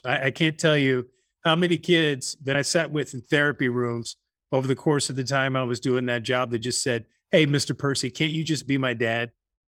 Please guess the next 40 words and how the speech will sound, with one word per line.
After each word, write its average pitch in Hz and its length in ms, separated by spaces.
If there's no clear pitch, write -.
Why 131 160
can't 151 160
you 143 100
just 120 180
be 123 120
my 117 160
dad?" 104 380
Okay. 120 240
That 170 220
sums 165 320
it 131 80
up, 131 240
you 120 100
know, 123 120
right 120 260
there. - 380
That 131 240
sums 139 300
it 127 80
up. 123 240
And 151 180
it 160 120
also 214 400
sums 160 420
up 147 220
the 143 100
willingness 156 800
to 151 180
which 151 380
these 160 300
kids 160 440
had 180 320
to 160 60
be 156 160
able 160 160
to 151 140
engage 165 440
in 170 120
loving 202 340
relationships 220 840